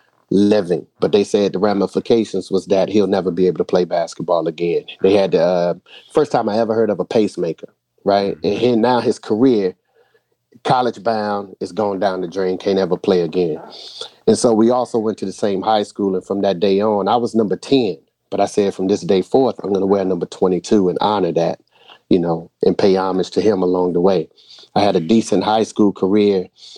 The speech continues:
Speaker 1: and two years ago, they called me back to retire my jersey. And it's packed. Um, everyone is in there. And I just told them, "Listen, I'm honored that you guys are honoring me tonight, but I have to tell you the story."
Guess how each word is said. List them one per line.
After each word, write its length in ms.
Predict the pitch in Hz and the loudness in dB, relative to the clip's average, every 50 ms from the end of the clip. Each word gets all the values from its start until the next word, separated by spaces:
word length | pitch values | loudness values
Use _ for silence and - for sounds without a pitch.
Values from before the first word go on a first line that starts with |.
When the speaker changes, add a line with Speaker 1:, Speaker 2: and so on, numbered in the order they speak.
| - _ - - | -20 _ -2 -2
Speaker 1:
and 120 | 95 92 | -2 0
two 140 | - - 117 | 2 2 2
years 300 | 104 104 113 110 98 98 | 4 4 2 2 2 -2
ago, 200 | 87 78 95 92 | -2 0 0 2
they 120 | 90 92 | 2 0
called 280 | - - 107 101 90 - | 0 0 -2 -2 0 0
me 100 | 95 92 | -2 -2
back 340 | 85 80 98 95 92 82 - _ _ _ _ _ _ _ _ - | 0 0 0 0 0 -2 -4 _ _ _ _ _ _ _ _ -4
to 100 | - - | -2 0
retire 320 | 98 92 - - 98 92 87 | 0 0 0 0 0 0 0
my 160 | 90 87 82 | 0 -4 -2
jersey. 460 | 78 110 107 104 98 - - - - - _ _ _ _ _ _ - - | 0 0 2 2 0 -2 -6 -16 -20 -20 _ _ _ _ _ _ -10 -4
And 160 | - - 104 104 | -2 0 2 2
it's 120 | 101 - | 0 -2
packed. 600 | - - - - 117 110 101 95 - - - - _ _ _ _ _ - _ _ _ _ - - | -4 -6 -2 0 2 2 2 0 -4 -10 -20 -20 _ _ _ _ _ -20 _ _ _ _ -8 -4
Um, 500 | 92 90 90 87 90 85 82 82 78 - - _ _ _ - | -2 -2 0 0 0 -2 -2 -6 -8 -8 -12 _ _ _ 0
everyone 420 | 117 117 107 107 98 101 98 98 98 | 2 2 2 2 2 2 0 0 0
is 120 | 92 - | 0 0
in 160 | 101 95 95 | 0 0 2
there. 320 | 95 98 98 92 92 92 _ _ _ _ - - - _ _ - _ _ _ - | 2 2 2 0 -2 -4 _ _ _ _ -20 -20 -20 _ _ -20 _ _ _ 0
And 440 | - 107 98 98 95 92 90 87 - - | 0 2 2 4 2 2 0 -2 -2 -2
I 140 | - 101 107 | 0 0 0
just 240 | 90 104 98 - - | 0 0 -2 0 0
told 240 | 110 95 95 90 78 | 0 0 2 2 0
them, 180 | 101 95 87 | 0 0 2
"Listen, 540 | 92 95 107 104 - - 95 92 90 87 - _ _ _ - - - | 2 2 2 0 0 -4 -6 -6 -6 -10 -16 _ _ _ -12 -6 -4
I'm 160 | - 90 - - | -2 -2 -2 0
honored 360 | 95 107 113 107 101 90 73 | 0 0 0 2 2 0 0
that 220 | 95 87 - - - | 0 -6 -4 -6 -6
you 60 | 90 | -2
guys 340 | 104 98 92 92 87 85 92 | 0 2 2 2 0 0 -2
are 140 | 85 - - | -2 0 0
honoring 380 | 98 104 104 98 95 92 95 | 0 0 0 0 0 -2 0
me 140 | 95 90 90 | 0 -2 -2
tonight, 320 | 87 85 90 90 87 87 - | -2 -4 -4 -2 -2 0 0
but 100 | 90 90 | 2 2
I 120 | 98 98 | 2 2
have 160 | 104 92 - | 2 0 -2
to 100 | - 87 | -6 -10
tell 200 | - - 98 92 | -2 0 0 0
you 120 | 90 90 85 | 0 0 -2
the 100 | 85 - | -4 -6
story." 440 | - - 113 110 98 90 82 - | -2 0 2 2 2 0 -4 -8